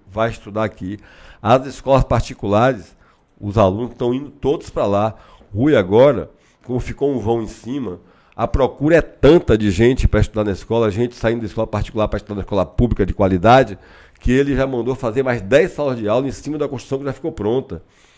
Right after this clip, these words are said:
E essa é uma escola transformadora e emancipadora. É, é o sonho, né? E o que pregou Anísio Teixeira e Darcy Ribeiro, que não estão mais aqui e não vão, não conseguiram ver.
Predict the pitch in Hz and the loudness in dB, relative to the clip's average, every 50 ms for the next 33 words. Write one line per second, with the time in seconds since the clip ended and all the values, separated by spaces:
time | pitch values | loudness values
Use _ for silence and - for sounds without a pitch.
0 | _ - - _ _ _ _ _ _ _ - 151 151 175 214 202 - - 139 123 | _ -20 -20 _ _ _ _ _ _ _ 0 4 4 4 4 4 -2 -6 -4 -4
1 | 113 - - - - 135 139 131 120 - - 147 147 147 147 - 127 120 117 113 | -4 -6 -8 -8 -4 -2 -2 -2 -2 -4 -6 -6 -6 -6 -6 -8 -6 -2 0 0
2 | 98 92 95 120 135 135 131 131 135 135 117 - - - - 143 107 90 101 101 | 0 0 0 -2 0 0 0 0 0 -2 -4 -2 -2 0 0 0 -2 0 -2 -2
3 | - - 127 175 180 - - - - - 180 175 - - - - - - 180 202 | 0 2 4 4 4 4 2 -8 -2 0 0 0 -2 -6 -14 -16 -4 0 2 2
4 | 208 185 131 101 85 82 - _ _ _ _ _ _ _ _ - 98 104 113 123 | 2 2 0 -2 -8 -10 -16 _ _ _ _ _ _ _ _ -10 -4 -2 0 0
5 | 131 127 - - _ _ _ _ _ _ - 143 151 147 147 - 175 - - 170 | -2 -2 -8 -20 _ _ _ _ _ _ -6 -6 -6 -6 -6 -8 -12 -4 -2 0
6 | 147 127 107 101 117 131 143 139 127 - - - _ _ _ _ - 131 127 127 | 0 0 -2 -2 -4 -2 -2 -4 -4 -8 -12 -20 _ _ _ _ -6 -4 -4 -4
7 | 135 135 120 123 - - 110 101 - - - 120 135 143 131 107 87 80 - _ | -4 -6 -8 -8 -6 -4 -4 -4 -4 -4 -2 -2 0 0 -2 -2 -4 -6 -8 _
8 | _ _ _ _ _ - 123 120 120 123 117 - - 120 113 110 101 87 82 107 | _ _ _ _ _ -14 -10 0 2 2 2 2 -4 -6 -4 -4 -4 -2 0 2
9 | 120 131 139 127 - - 131 123 117 101 85 82 - - _ _ _ _ - 117 | 2 2 2 0 -6 -10 -10 -8 -8 -8 -8 -10 -14 -20 _ _ _ _ -8 -6
10 | 117 101 - - 113 110 113 110 101 101 90 82 - - 117 139 160 151 - _ | -6 -6 -4 -6 -4 -2 -2 -2 -2 -4 -8 -10 -10 -8 -8 -8 -8 -8 -12 _
11 | _ _ _ _ _ _ _ _ - 107 113 117 123 127 131 135 139 135 135 131 | _ _ _ _ _ _ _ _ -10 -6 -4 -4 -2 -2 -2 -4 -2 -4 -4 -6
12 | 123 123 135 135 120 101 110 117 117 120 127 117 - 135 127 110 - 110 127 135 | -4 -4 -4 -4 -4 -4 -6 -10 -8 -8 -10 -12 -10 -12 -16 -16 -14 -16 -14 -12
13 | 131 104 87 101 110 - | -12 -10 -8 -8 -8 -6